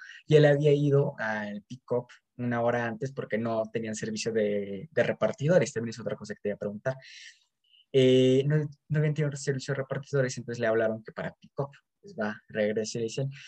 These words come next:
"De su pedido de Walmart, señor", y no sé qué. O sea, eh, y mi papá les mentó la madre, <laughs> porque, o sea, acabo de ir por mi súper y me están diciendo que,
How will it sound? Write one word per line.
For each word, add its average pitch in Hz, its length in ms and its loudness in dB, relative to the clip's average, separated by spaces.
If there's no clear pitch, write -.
"De 202 80 4
su - 140 -2
pedido 240 320 0
de 254 80 2
Walmart, 208 480 2
señor", 190 460 -6
y 180 40 -6
no 175 120 -4
sé 170 120 -10
qué. 165 200 -6
O 143 140 4
sea, 135 220 2
eh, 127 440 2
y 120 80 -2
mi 113 80 -2
papá 104 280 -6
les 110 200 -6
mentó 101 240 -8
la 110 120 0
madre, 113 320 2
<laughs> 131 40 4
porque, 139 260 8
o 143 40 2
sea, 165 140 6
acabo 220 360 4
de 202 120 8
ir 175 280 4
por 143 240 8
mi 143 120 2
súper 160 360 0
y 156 80 0
me 135 100 -2
están 160 340 2
diciendo 170 640 4
que, 139 100 -10